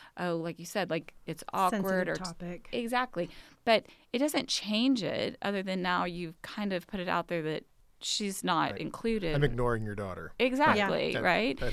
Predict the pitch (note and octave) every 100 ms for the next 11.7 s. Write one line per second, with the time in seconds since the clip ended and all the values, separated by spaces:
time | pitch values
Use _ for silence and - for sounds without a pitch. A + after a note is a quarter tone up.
0 | - A#3 G#3+ G#3+ A3 A3 G#3 F#3+ - -
1 | - G#3+ G3 F3+ E3 C3+ - - A3 B3
2 | - C4 D#4 E4+ G4 D#4+ C4+ G#3+ - E3+
3 | D#3+ D#3+ D3+ - F3 F#3+ F3+ - F3+ E3+
4 | - F3 F#3 G3+ A#3 G3+ E3 D#3+ E3 E3
5 | - E3 - - D3+ - A3 D#3 F3 D3
6 | D#3+ D3 - - E3+ D#3 D#3 - - -
7 | E3+ E3+ E3+ E3+ G3 E3+ D#3 D#3+ D3+ D3
8 | D3 D#3+ - D#3 - E3 - F#3 E3+ E3
9 | D#3 D3+ - - - - - D3+ D2+ -
10 | F#3 A#3 B3+ B3 A3 G#3 F3+ E3 D#3+ D3+
11 | C#3+ - D3+ - - -